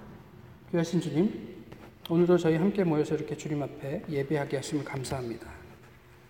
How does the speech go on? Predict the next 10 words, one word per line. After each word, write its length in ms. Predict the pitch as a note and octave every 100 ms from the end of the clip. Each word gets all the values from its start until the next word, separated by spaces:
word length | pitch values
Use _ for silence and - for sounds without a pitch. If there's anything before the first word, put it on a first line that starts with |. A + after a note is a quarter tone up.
| - -
욥이 260 | D#3+ D#3+ E3+
경험했던 560 | D3 D3 C#3+ - C#3+
그 100 | C3
하나님이 600 | C#3 D3 C3 A#2+ A#2+ E3 - - - - - _
저희의 280 | - D3 D3
하나님이 360 | E3 D3+ C#3
되기를 320 | C3+ B2+ B2+
소망합니다. 580 | B2 E3 D3+ A#2+ A#2+ - - - - - - - - - - - - -
그저 220 | - D#3
저희가, 640 | D#3 D#3 D#3 D#3+ D3 C#3